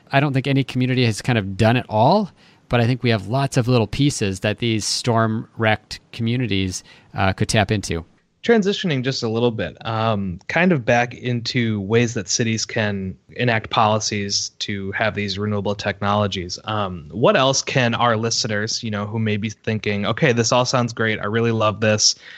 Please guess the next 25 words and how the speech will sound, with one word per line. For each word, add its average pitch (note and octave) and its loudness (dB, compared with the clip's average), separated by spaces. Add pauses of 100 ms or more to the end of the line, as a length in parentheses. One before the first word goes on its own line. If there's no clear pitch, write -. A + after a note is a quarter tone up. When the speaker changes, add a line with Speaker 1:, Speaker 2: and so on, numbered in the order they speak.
(220)
Speaker 2:
Electric B2 0
vehicles B2+ 2
fit A#2+ 0
into A2+ 2
the G#2 -2
grid A#2 2
because G#2 -4
rooftop, A2 -2
okay, A2 -2
I G2+ 0
got A#2+ 2
all B2 4
the B2 2
talking A2+ -2
points A2 -4
from A2+ -4
I G#2 -2
L G#2 0
S G#2+ -4
R." F#2 -6 (380)
But A2+ 0
what D3+ 0
should D#3+ 2
they C3+ 4
be A2+ -2